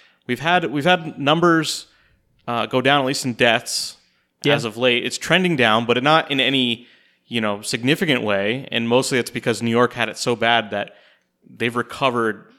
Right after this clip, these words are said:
Speaker 1: where it's like they were having by themselves a thousand dead a day. And
Speaker 2: They have,
Speaker 1: now they're
Speaker 2: like, a
Speaker 1: down to,
Speaker 2: third of the deaths in the country.
Speaker 1: Yeah. So once they
Speaker 2: More
Speaker 1: went
Speaker 2: than
Speaker 1: down,
Speaker 2: that, I
Speaker 1: the whole
Speaker 2: think.
Speaker 1: country went down. But really, if you exclude them, we're basically flat. And now things are starting to open up more. People are getting tired, and they're gonna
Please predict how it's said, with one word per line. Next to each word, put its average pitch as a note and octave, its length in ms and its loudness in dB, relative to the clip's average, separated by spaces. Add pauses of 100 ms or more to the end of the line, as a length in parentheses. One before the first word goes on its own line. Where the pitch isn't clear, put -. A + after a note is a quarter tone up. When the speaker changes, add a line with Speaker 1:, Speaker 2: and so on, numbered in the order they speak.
(520)
Speaker 1:
where A2 120 -2
it's G#2+ 100 -2
like G#2 100 -2
they C#3 100 4
were C#3 100 4
having A#2+ 400 2
by B2 200 -2
themselves B2+ 460 0
a - 40 -6
thousand A2 440 -2
dead G#2 180 -2
a F#2+ 40 -10
day. F#2+ 280 -6
And D#3 80 0
Speaker 2:
They F3 40 2
have, A3 100 4
Speaker 1:
now - 40 2
they're G#3 80 4
Speaker 2:
like, E3+ 80 2
a D3+ 80 2
Speaker 1:
down G2+ 80 -4
to, G2 60 -6
Speaker 2:
third E3+ 240 6
of A#2 140 0
the A#2+ 80 0
deaths A#2 560 -2
in A#2+ 200 -12
the A2 120 -8
country. A2+ 460 -8
Speaker 1:
Yeah. G2+ 240 0 (360)
So - 180 -2
once C3+ 340 0
they C3 260 4
Speaker 2:
More E3+ 140 6
Speaker 1:
went F3+ 100 2
Speaker 2:
than B2 60 2
Speaker 1:
down, A2 260 2
Speaker 2:
that, A2 40 -4
I - 40 -4
Speaker 1:
the G#2 60 -2
whole C3 180 0
Speaker 2:
think. - 80 -18
Speaker 1:
country C#3+ 320 -2
went G#2+ 200 -6
down. G2+ 220 -4
But A2 100 -4
really, D3 240 4
if B2 100 -4
you A#2+ 100 -2
exclude G3+ 440 2
them, A2 300 2 (440)
we're A#2+ 80 -2
basically A#2 480 -2
flat. B2 480 0 (1160)
And A2 140 -2
now A#2+ 180 2
things B2 280 -6
are A2 80 -4
starting A2+ 360 0
to G#2 220 -4
open A2+ 280 -4
up D3+ 140 0
more. D3 240 0
People A2+ 220 -8
are A2+ 60 0
getting G#2 220 -6
tired, C#3 380 0
and A2 80 -6
they're A2 80 -4
gonna G#2 260 -8